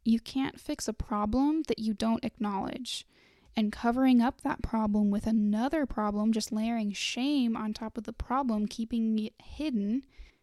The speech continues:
isn't gonna help you fix it any faster. It's not gonna help you get where you wanna go. So be really honest with yourself and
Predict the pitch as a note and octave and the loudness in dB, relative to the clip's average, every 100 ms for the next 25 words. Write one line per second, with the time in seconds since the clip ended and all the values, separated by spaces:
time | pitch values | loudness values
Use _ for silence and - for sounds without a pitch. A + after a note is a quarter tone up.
0 | _ - B3 B3+ B3 B3 A3 A3+ A3 G#3+ | _ -2 0 0 0 0 2 0 -2 -2
1 | A#3+ - - G#3 G3+ - A#3+ - - - | -2 -2 -4 -2 -2 -4 -8 -6 -8 -10
2 | - - A#3 A3+ A#3 A3 A#3 G#3 G3+ G#3+ | -6 -2 0 2 0 0 -2 -4 -4 -6
3 | G#3 G3+ A#3 A3+ - G#3+ - - _ _ | -4 -4 -4 -4 -4 -6 -12 -20 _ _
4 | - - A#3 B3+ C#4 C#4+ A3 A3 A3 A#3 | -8 -4 0 2 2 2 2 2 0 -2
5 | A3 G#3 - - A#3 - - - A3 G#3 | -4 -4 -4 -4 -4 -8 -12 -6 -4 -2
6 | G3+ | -6